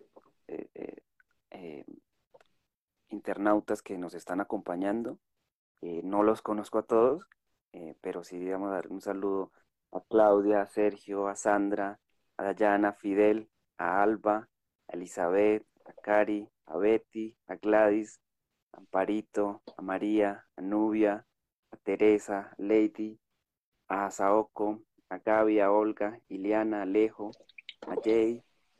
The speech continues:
Eddie, Eliana, Mari, Milena, Lina, María, Dianita, Janet, Vivian, Zuli, Rosario, Natalia, Mona, Gloria, Selene, Marce,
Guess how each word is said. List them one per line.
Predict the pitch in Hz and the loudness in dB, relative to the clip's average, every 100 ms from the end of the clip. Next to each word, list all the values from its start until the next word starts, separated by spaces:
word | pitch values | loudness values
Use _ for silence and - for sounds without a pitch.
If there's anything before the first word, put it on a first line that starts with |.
| - _ | -20 _
Eddie, | 113 120 120 131 - _ - | 4 4 4 -2 -10 _ -12
Eliana, | 92 104 110 110 110 | -4 0 2 2 0
Mari, | 110 107 104 107 113 | 0 0 2 -2 -4
Milena, | 113 98 104 104 107 | -8 -2 0 2 0
Lina, | 98 104 104 104 | -4 -6 -6 -6
María, | 98 90 92 104 101 110 _ _ _ | -6 -6 -4 -2 -4 -6 _ _ _
Dianita, | - 92 92 101 - 98 98 _ _ _ _ _ | -6 -2 0 -2 -2 -6 -6 _ _ _ _ _
Janet, | 90 104 107 104 107 - _ _ _ _ | -4 2 4 4 0 -4 _ _ _ _
Vivian, | 110 110 107 104 107 - - | -2 0 0 -2 -4 -12 -10
Zuli, | - 117 113 107 110 - _ _ _ _ _ _ _ | -4 -4 -2 -4 -8 -10 _ _ _ _ _ _ _
Rosario, | - 92 107 107 107 104 | -12 -4 2 2 4 2
Natalia, | 104 95 - 104 104 101 98 - _ _ _ _ _ _ | 0 -6 0 2 2 -2 -4 -12 _ _ _ _ _ _
Mona, | 104 107 104 101 101 - | -2 0 2 0 -2 -10
Gloria, | 95 110 113 107 104 104 | -4 2 4 4 2 0
Selene, | 98 98 107 104 104 | -8 0 2 2 -2
Marce, | 98 104 107 - 101 | -2 -2 -2 -6 -12